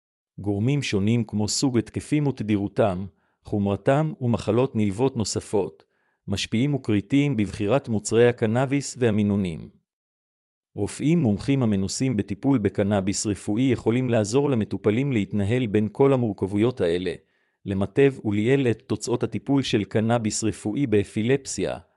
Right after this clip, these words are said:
עד כמה קנאביס רפואי יעיל עבור טיפול באפילפסיה. היעילות של קנאביס רפואי בטיפול באפילפסיה נותרה כנושא הדורש עוד דרך ארוכה של מחקר רפואי קפדני ורחב. ישנם הוכחות,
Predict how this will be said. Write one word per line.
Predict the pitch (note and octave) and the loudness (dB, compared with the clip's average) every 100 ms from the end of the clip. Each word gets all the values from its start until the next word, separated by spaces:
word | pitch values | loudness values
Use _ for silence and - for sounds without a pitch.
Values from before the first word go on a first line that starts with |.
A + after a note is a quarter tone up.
| _ _ | _ _
עד | A#2+ - | -6 -6
כמה | - C3 B2+ | -2 0 0
קנאביס | A#2+ G#2+ B2 B2 G#2+ A2 | -2 0 0 -2 -4 -4
רפואי | G2 - G#2+ | -4 -4 -2
יעיל | C3+ A#2+ G2+ B2+ B2+ | 0 2 2 0 -2
עבור | G#2+ G2+ A2 | -6 -2 -2
טיפול | A2 G#2 - C#3 | -4 -8 0 0
באפילפסיה. | G2+ G#2 - B2+ C3+ - G2+ D#2+ - _ _ _ | 2 0 0 -4 -4 -8 -4 -4 -6 _ _ _
היעילות | - G2+ G#2 A2 C3+ | -4 -2 0 0 0
של | - G2 | -2 -2
קנאביס | - G#2+ B2+ B2 G#2+ A2 | 0 0 0 -2 -4 -4
רפואי | G2 - A2+ C#3 | -4 -4 -2 0
בטיפול | A#2+ G2+ - C#3 | -2 -4 -2 0
באפילפסיה | G2+ G#2 - A#2+ C#3 C#3+ - G2+ G2+ G2 | 4 2 2 0 0 0 -2 0 0 -4
נותרה | G2+ - B2 C#3+ | -6 0 0 0
כנושא | B2 G#2 - C#3+ | 0 -2 0 2
הדורש | B2 G2 G2 C3+ - | 2 2 2 2 0
עוד | A#2+ G#2 | -4 2
דרך | A#2+ C3+ C3 | 2 2 0
ארוכה | A2 G#2+ C#3 | 0 2 2
של | C3+ G#2+ | 2 0
מחקר | F#2 - - C3+ | -4 -4 0 2
רפואי | A#2 F#2+ G#2+ A#2+ C#3+ | 2 -2 -2 -2 2
קפדני | A#2 - G2 G2 G#2 F#2+ | 0 0 -4 -2 -2 0
ורחב. | F#2 F2+ - E2 A#1+ - _ _ _ _ _ _ _ _ _ _ _ - | -2 -4 -6 -6 -6 -16 _ _ _ _ _ _ _ _ _ _ _ -6
ישנם | G2 - C#3 D3+ | -6 0 0 0
הוכחות, | - F2+ - F#2+ G#2+ - | -2 -4 -2 -2 -2 -6